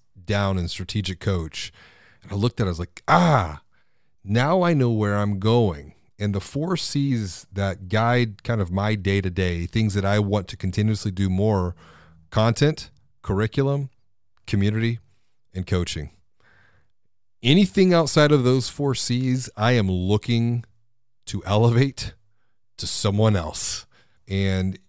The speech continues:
through that experience of getting clarity into what these four points of my life are, I feel that all the other areas in my life are getting better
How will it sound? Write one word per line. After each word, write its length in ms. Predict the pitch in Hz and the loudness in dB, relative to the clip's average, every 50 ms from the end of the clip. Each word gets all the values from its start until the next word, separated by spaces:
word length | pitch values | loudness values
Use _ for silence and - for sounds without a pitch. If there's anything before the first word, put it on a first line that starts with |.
| _ _ _ _ _ _ | _ _ _ _ _ _
through 220 | - 120 127 131 | 0 2 2 4
that 140 | 131 123 110 | 4 2 2
experience 880 | 101 - - - - - - 135 139 127 107 95 90 90 87 - - - _ | 0 -2 -6 -8 -6 -4 -2 0 2 2 2 0 0 -2 -4 -6 -10 -12 _
of 180 | - 98 87 87 | -6 -6 -6 -4
getting 240 | 101 101 92 90 82 | -4 -4 -4 -4 -6
clarity 800 | - - 165 208 240 254 220 151 110 98 92 92 95 98 101 - _ _ _ _ _ | -4 -2 0 2 2 2 2 2 0 0 -2 -4 -6 -8 -10 -12 _ _ _ _ _
into 240 | 101 101 - 107 | -10 -8 -6 -4
what 220 | 95 98 98 90 - | -4 -4 -4 -4 -6
these 220 | 101 95 - - - _ _ _ _ | -6 -8 -8 -10 -12 _ _ _ _
four 160 | - 104 95 90 | -8 -6 -6 -8
points 340 | - - 104 98 92 - | -8 -6 -6 -6 -6 -8
of 160 | - 87 80 - | -10 -12 -8 -4
my 160 | 113 127 143 | -2 -2 0
life 340 | 131 101 85 82 85 - - | -2 -2 -4 -6 -8 -10 -10
are, 420 | 85 80 78 78 85 101 110 - _ - - - _ _ _ _ _ _ _ _ _ _ _ _ | -10 -10 -10 -8 -8 -8 -8 -10 _ -20 -20 -20 _ _ _ _ _ _ _ _ _ _ _ _
I 160 | - 107 113 104 | -2 0 0 0
feel 520 | - - - - 160 165 165 151 131 117 | -2 -4 -8 -8 -6 -2 0 0 0 0
that 200 | 101 104 101 95 - _ | 0 0 -2 -2 -4 _
all 340 | - 101 107 113 123 131 131 | -8 -4 -2 -2 -2 -2 -2
the 160 | 127 127 120 | -2 -2 -2
other 300 | 117 113 110 110 107 92 | -2 -2 -4 -6 -8 -6
areas 380 | - 101 101 104 104 104 101 92 | -6 -6 -4 -4 -2 -4 -4 -4
in 140 | 101 92 92 | -6 -4 -4
my 140 | 95 95 98 | -4 -4 -4
life 640 | 90 87 87 92 104 127 156 - - - - - _ _ _ _ _ _ _ _ _ _ _ | -4 -4 -6 -4 -4 -6 -6 -10 -12 -18 -20 -20 _ _ _ _ _ _ _ _ _ _ _
are 60 | - | -14
getting 320 | 90 85 101 92 92 90 85 | -8 -6 -4 -4 -4 -4 -4
better 540 | 80 95 98 101 101 104 104 107 107 104 | -2 0 0 2 2 0 0 -2 -4 -8